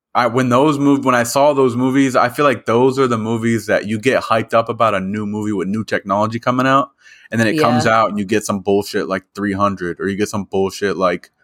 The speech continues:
Speaker 1: Beowulf.
Speaker 2: Fair.
Speaker 1: You know what I mean?
Speaker 2: Fair.
Speaker 1: But
Speaker 2: Yeah.
Speaker 1: you wanted something like Avatar or World of Warcraft with
Speaker 2: Right,
Speaker 1: those
Speaker 2: right,
Speaker 1: kind
Speaker 2: right.
Speaker 1: of, like, that ingenuity, and, and I think that's why I like those movies so much.
Speaker 2: I'll take it.
Speaker 1: Uh, same thing with, um, uh,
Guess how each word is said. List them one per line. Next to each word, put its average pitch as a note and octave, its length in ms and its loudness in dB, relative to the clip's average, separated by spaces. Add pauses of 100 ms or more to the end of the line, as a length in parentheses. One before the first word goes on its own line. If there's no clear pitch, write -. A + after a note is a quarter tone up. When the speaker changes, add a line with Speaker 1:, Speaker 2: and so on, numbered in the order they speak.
(140)
Speaker 1:
Beowulf. F2 540 0
Speaker 2:
Fair. D3 300 -6 (120)
Speaker 1:
You G#2 80 -4
know G#2 80 2
what G#2 100 2
I G#2+ 60 2
mean? A2+ 240 0
Speaker 2:
Fair. F3 500 -2
Speaker 1:
But A#2+ 180 0
Speaker 2:
Yeah. B2+ 220 2
Speaker 1:
you A#2 60 0
wanted B2 360 2
something G#2+ 320 -2
like G2+ 200 0
Avatar F#2 800 0
or F#2 140 0
World G2+ 200 0
of G2 60 0
Warcraft G2 460 2
with E3+ 80 4
Speaker 2:
Right, D#3+ 140 2
Speaker 1:
those C#3 240 2
Speaker 2:
right, - 40 -4
Speaker 1:
kind - 180 0
Speaker 2:
right. A2 100 0
Speaker 1:
of, F2+ 140 -6
like, F2+ 300 -4 (420)
that A#2+ 220 0
ingenuity, G#2 760 -2
and, G2 340 -4
and G2 80 -4
I A2 120 0
think A2 280 -6
that's G2+ 240 0
why G2 180 0
I - 20 0
like F2+ 240 -4
those E2+ 200 -8
movies F2 300 -20
so F2 140 -16
much. D2+ 360 -14 (500)
Speaker 2:
I'll D3+ 140 -6
take C#3 300 -6
it. C#3 180 -8 (260)
Speaker 1:
Uh, B2+ 180 2
same C#3+ 220 0
thing D3 180 0
with, C#3 200 2
um, C3 600 0 (200)
uh, A#2 600 2